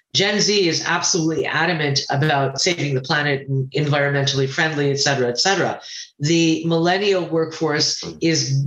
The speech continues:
Speaker 1: jumping on board with that. So they may have this internal push as well as the external push of doing business. No, companies will look at those with a legacy of, "We didn't do enough and we didn't do it fast enough and not do business with them,"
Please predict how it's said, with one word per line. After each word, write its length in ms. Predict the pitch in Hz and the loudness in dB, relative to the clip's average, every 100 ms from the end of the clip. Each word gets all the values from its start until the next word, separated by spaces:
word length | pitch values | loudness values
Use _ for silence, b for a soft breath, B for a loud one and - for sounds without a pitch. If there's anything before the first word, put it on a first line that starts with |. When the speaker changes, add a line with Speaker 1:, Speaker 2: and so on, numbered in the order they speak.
| 135 | 0
Speaker 1:
jumping 380 | 196 180 190 160 | 2 2 0 0
on 320 | 151 151 139 | 0 -2 0
board 300 | 160 196 170 | 2 2 0
with 160 | 156 147 | -2 0
that. 260 | 123 123 | -2 0
So 180 | - 170 | 0 2
they 220 | 160 160 | 2 2
may 160 | 165 190 | 2 2
have 260 | 196 175 | 2 0
this 240 | 151 - - | 0 -2 0
internal 560 | 170 175 175 202 196 202 | 0 0 0 2 2 0
push 460 | 214 220 - - B B B - | 0 2 2 -2 B B B -2
as 200 | 165 160 | 0 2
well 160 | 156 | 2
as 140 | 156 135 | 2 0
the 160 | 156 - | -2 -2
external 500 | 196 - 180 139 135 | -2 -2 0 0 -2
push 480 | 143 135 131 - B B - | 0 0 0 -2 B B -6
of 180 | 151 | -2
doing 320 | 143 160 147 139 | 0 2 2 2
business. 720 | 165 165 123 - - - B B B _ _ _ | 2 0 0 0 0 0 B B B _ _ _
No, 400 | 175 208 165 - - | 0 2 0 -2 -4
companies 560 | 196 185 196 190 - | -2 0 2 2 2
will 180 | 170 160 | 2 2
look 240 | 160 185 | 2 0
at 340 | 185 156 139 - - | 0 0 -2 -8 -4
those 480 | 143 170 180 165 | 0 2 2 0
with 160 | 165 156 | 0 0
a 100 | 147 | 0
legacy 800 | 147 156 165 156 190 160 151 - | 0 0 0 2 2 2 0 0
of, 400 | 143 143 139 B B - | 0 0 -2 B B -4
"We 120 | 170 | 0
didn't 280 | 156 190 196 | 0 0 0
do 140 | 180 | 2
enough 380 | 175 160 160 160 | 2 2 0 0
and 100 | 151 | -2
we 120 | 143 | 0
didn't 220 | 143 160 156 | 0 0 0
do 120 | 139 | 0
it 100 | - | 0
fast 360 | - 180 196 | 0 0 0
enough 240 | 151 135 135 | 0 0 0
and 80 | 135 | 0
not 180 | 131 | 0
do 160 | 135 127 | -2 -2
business 400 | 160 180 208 - | 0 2 0 0
with 140 | 156 | -2
them," 260 | 147 135 135 | 0 0 -2